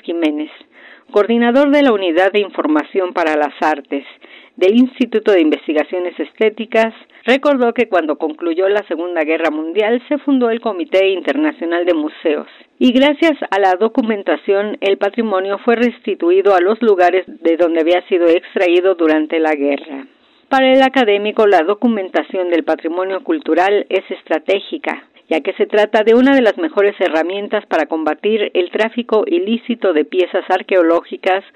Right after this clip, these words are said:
u obras de arte, y constituye un elemento para comprender mejor nuestro legado histórico y artístico.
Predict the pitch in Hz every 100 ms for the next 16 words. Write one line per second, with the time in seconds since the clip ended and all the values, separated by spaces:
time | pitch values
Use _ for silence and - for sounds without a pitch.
0 | - - - 247 262 269 254 254 240 170
1 | 160 143 - 143 - - 196 240 254 247
2 | - 226 214 202 196 - 214 247 247 202
3 | 175 185 226 214 147 143 151 143 156 170
4 | 196 180 - 214 208 185 151 170 156 160
5 | 175 180 175 - 214 214 208 220 214 -
6 | 160 143 165 143 - 147 - 147